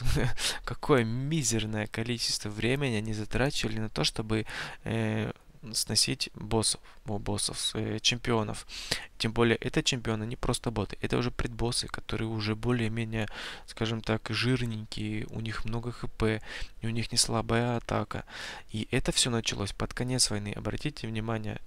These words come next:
два часа до конца войны. Вот он убивает у нас. И он, в принципе, Мэ-, Мэджик наша,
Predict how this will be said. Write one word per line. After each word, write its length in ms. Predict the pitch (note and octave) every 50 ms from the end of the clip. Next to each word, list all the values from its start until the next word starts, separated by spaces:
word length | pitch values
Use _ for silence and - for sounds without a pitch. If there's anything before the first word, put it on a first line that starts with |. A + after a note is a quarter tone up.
| - - - -
два 200 | - - A2 C3
часа 300 | - - C3+ - - C#3+
до 120 | B2+ A#2 A2+
конца 320 | - A2+ A2+ - - A#2
войны. 320 | A#2 A#2 A#2 A2 G#2+ G#2+ - - - - - -
Вот 220 | E3 E3+ E3 -
он 140 | C#3 C3+ C3
убивает 460 | B2+ A#2+ A#2+ B2 B2 A#2+ A#2 - -
у 40 | A2+
нас. 260 | A2+ A#2 A2+ - - - - - - - - -
И 100 | - F3+
он, 240 | F3+ F3 D#3+ C#3+ B2
в 140 | - - -
принципе, 720 | - C#3 C3+ - - A#2 - - A2+ A2+ A2+ A2+ A2 - - - - - -
Мэ-, 400 | - A#2+ A#2+ B2 B2 A#2+ A#2 - -
Мэджик 480 | A#2+ B2 C3 C#3 B2+ A2+ A2+ - -
наша, 400 | A2+ A2 G#2+ - - G#2 G#2 -